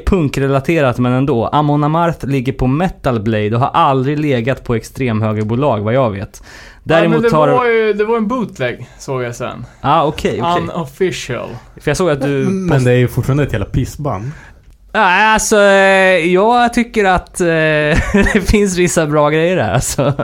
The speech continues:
Speaker 1: <laughs> Tyvärr, jag kan inte hålla med dig där. Eh.
Speaker 3: N-, någon av dem bor i Örebro, tror jag.
Speaker 1: Jaha.
Speaker 3: Som är med i bandet.
Speaker 1: Ja, jag vet att de spelade in, eh, deras skiva från tvåtusensex eller tvåtusendsju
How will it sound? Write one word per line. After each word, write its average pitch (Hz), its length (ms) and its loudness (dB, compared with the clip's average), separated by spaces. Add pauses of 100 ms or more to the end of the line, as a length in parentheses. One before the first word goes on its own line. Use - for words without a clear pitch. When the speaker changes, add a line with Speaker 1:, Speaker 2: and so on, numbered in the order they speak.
(180)
Speaker 1:
<laughs> 254 260 -12
Tyvärr, 170 340 2
jag 127 120 -2
kan 156 100 0
inte 151 100 -2
hålla 147 180 2
med 147 220 0
dig 98 80 -2
där. 90 160 -6 (640)
Eh. 117 440 0
Speaker 3:
N-, 113 280 -4
någon 156 320 2
av 170 60 2
dem 107 100 2
bor 113 220 2
i 123 60 4
Örebro, 113 340 0
tror 120 200 -10
jag. - 400 -6
Speaker 1:
Jaha. 208 160 2
Speaker 3:
Som 127 120 0
är 110 40 0
med 127 180 0
i 101 40 -2
bandet. 113 400 -4
Speaker 1:
Ja, 139 120 0
jag 156 80 2
vet 180 120 0
att 185 60 -10
de 185 80 -4
spelade 165 360 -2
in, 185 320 -4
eh, 156 240 -2
deras 135 440 -2
skiva 127 440 -2
från 127 480 -4
tvåtusensex - 1500 -8
eller 123 100 -6
tvåtusendsju 117 840 -4